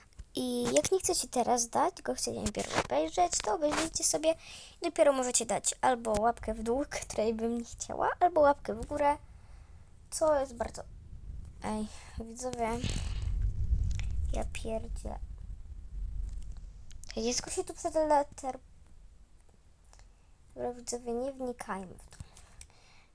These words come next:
Widzowie, nie wnikajmy. W ogóle, widzowie, mam pytanie. Ładnie tutaj zrobiłam. A tutaj właśnie ta. Kto to był? Chyba Nikola. To jest Lenka, Julia i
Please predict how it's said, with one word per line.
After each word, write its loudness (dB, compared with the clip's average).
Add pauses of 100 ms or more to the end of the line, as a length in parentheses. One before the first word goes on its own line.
(120)
Widzowie, -6
nie -6
wnikajmy. -10 (960)
W -20
ogóle, 0
widzowie, -4
mam -8
pytanie. -14
Ładnie -2
tutaj -6
zrobiłam. -14 (760)
A -12
tutaj -8
właśnie -6
ta. -2 (960)
Kto -8
to -8
był? -20
Chyba -4
Nikola. -4 (1040)
To -8
jest -10
Lenka, 4 (640)
Julia -10 (240)
i -20